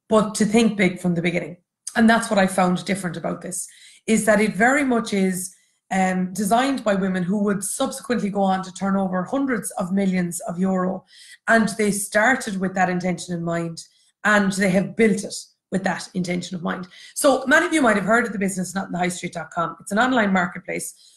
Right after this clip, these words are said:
for items, uh, that are boutique and bijou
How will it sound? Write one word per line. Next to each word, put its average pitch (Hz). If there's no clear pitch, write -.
for 208
items, 247
uh, 196
that 208
are 190
boutique 240
and 190
bijou 185